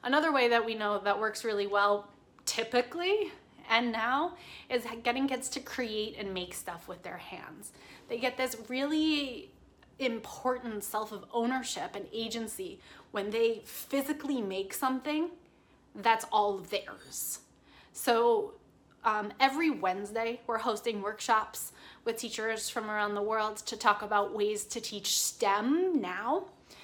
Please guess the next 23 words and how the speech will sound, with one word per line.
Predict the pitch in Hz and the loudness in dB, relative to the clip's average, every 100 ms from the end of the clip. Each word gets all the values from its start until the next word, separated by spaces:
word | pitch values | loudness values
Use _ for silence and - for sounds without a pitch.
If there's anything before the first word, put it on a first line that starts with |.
| - - | -20 -4
And | 240 247 | -2 2
what | 277 | 2
it | 311 | 4
really | 311 330 330 | 2 2 2
is, | 359 302 | 2 0
is | 262 | -2
really | 226 254 269 | -2 -2 -2
just | 262 269 - - | -4 -6 -8 -8
simple | - - 254 254 269 269 | -6 0 0 4 6 6
hands-on | 247 240 226 233 233 220 | 4 -2 -2 0 -2 2
projects | 247 233 214 - - | 4 4 -2 -8 -16
we | |
can | - 220 | -10 -4
get | 208 202 - | -2 -2 -6
kids | - 220 208 226 - - - - | -4 -2 -2 -4 -12 -14 -20 -10
to | - 226 | -6 -4
be | 226 | -4
doing | 220 220 220 269 359 - - | 0 2 2 2 -2 -6 -16
so | - - 240 | -12 -2 0
they | 208 208 | 0 0
get | 208 | -2
engaged | 196 185 185 180 180 - | -4 -8 -10 -10 -12 -10
now. | 180 | -10